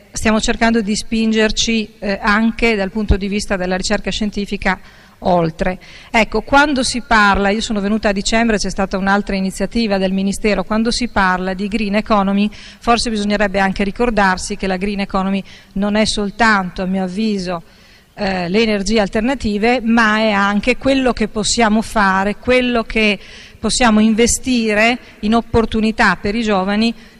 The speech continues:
eh, nella, nelle scienze naturali, nell'ambiente naturale, e questo forse, eh, andrebbe un attimino, ehm, ricordato.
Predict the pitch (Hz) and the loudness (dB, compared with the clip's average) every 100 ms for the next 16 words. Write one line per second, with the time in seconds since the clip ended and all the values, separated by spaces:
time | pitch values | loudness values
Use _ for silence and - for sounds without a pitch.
0 | - 214 208 196 190 190 220 214 196 208 | -10 -2 0 0 0 0 2 2 2 0
1 | 208 214 214 196 190 240 208 202 202 233 | 0 0 -2 0 2 2 0 -2 -4 -2
2 | 214 190 190 202 220 233 208 202 202 196 | 0 2 2 2 0 0 2 4 2 2
3 | 202 196 190 180 180 170 165 175 220 202 | 2 0 -2 -4 -2 0 0 -2 -4 -4
4 | 202 208 175 170 202 190 208 185 196 185 | -4 -6 -8 -8 -6 -6 -8 -10 -8 -4
5 | 190 190 185 185 196 185 190 185 - - | -4 -2 -4 -4 -6 -4 -4 -4 -10 -20
6 | - - 202 185 185 170 180 175 214 190 | -20 -14 -8 -4 -4 -6 -8 -8 -4 -4
7 | - 180 175 175 165 - | -2 -4 -2 -4 -4 -10